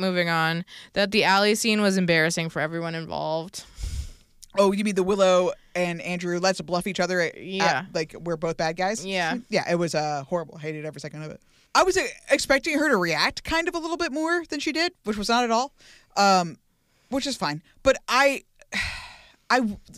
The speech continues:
Speaker 2: giving this scene the benefit of the doubt, being charitable as I can, it did harken back to, for me,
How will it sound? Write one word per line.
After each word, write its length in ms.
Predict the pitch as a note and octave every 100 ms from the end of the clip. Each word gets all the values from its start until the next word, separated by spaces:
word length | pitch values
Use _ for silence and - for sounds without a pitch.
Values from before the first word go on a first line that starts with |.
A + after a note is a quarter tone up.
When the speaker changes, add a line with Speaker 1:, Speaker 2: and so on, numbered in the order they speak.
| -
Speaker 2:
giving 360 | C4+ D4+ D#4+ D#4+
this 160 | D4+
scene 480 | - - G#3+ G#3 A3
the 80 | F#3
benefit 240 | C#3 D#3
of 60 | F3+
the 60 | D#3
doubt, 260 | C#3+ E3+
being 160 | E3+ D#3
charitable 400 | - D#3 D#3+ D#3
as 100 | D3
I 80 | B2
can, 400 | - C#3+ F#3 A3 - - - -
it 200 | G#3 -
did 180 | C4+
harken 440 | C4 A3 A3+ A#3 G3
back 340 | D#3+ D3 - -
to, 500 | - F3+ E3 D#3+ D#3
for 140 | -
me, 460 | F3 B3 F#3+ D3